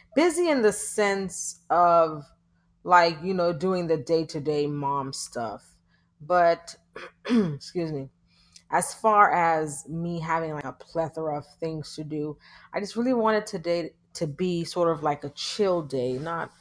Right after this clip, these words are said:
sort of like a reflection day. I, I have those from time to time, you know, where I just stop and think about what's next for me, what's next for our family, where does God want me to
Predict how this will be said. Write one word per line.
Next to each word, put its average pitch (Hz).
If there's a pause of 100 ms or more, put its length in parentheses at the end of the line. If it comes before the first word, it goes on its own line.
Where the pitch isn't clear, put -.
(400)
sort 208
of 208
like 196
a 196
reflection 196
day. 123
I, 180 (160)
I 262
have 285
those 190
from 156
time 143
to 135
time, 135
you 135
know, 139
where 160
I 165
just 170
stop 160 (320)
and 151
think 170
about 165 (300)
what's 208
next 175
for 180
me, 180
what's 175
next 170
for 156
our 147
family, 165 (440)
where 208
does 185
God 160
want 156
me 147
to 139